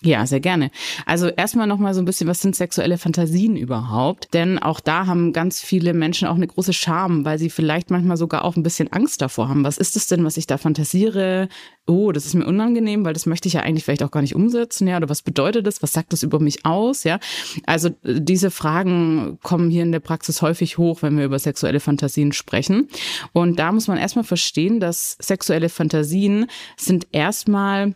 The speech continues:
Bilder unserer Vorstellungskraft. Und da steckt ziemlich viel drin, vor allen Dingen ganz viel unserer eigenen Biografie.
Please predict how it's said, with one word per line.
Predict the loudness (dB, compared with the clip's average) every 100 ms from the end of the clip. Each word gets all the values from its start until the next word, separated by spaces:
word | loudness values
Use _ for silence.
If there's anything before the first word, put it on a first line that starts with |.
| _ -2
Bilder | 2 2 2 0
unserer | -2 -2
Vorstellungskraft. | -2 -2 0 0 0 -4 -6 -6 -6 -6 -6 -8 -8 -6 2
Und | 4 4 0 -8 -18 -4
da | -2
steckt | 0 0 0
ziemlich | 0 0 0
viel | -2 -2
drin, | -2 0 2 0
vor | 0
allen | 0 0
Dingen | 2
ganz | 0 -2 0
viel | 0
unserer | 0 0 -2
eigenen | 0 2 2 2
Biografie. | 0 0 -2 -2 0 0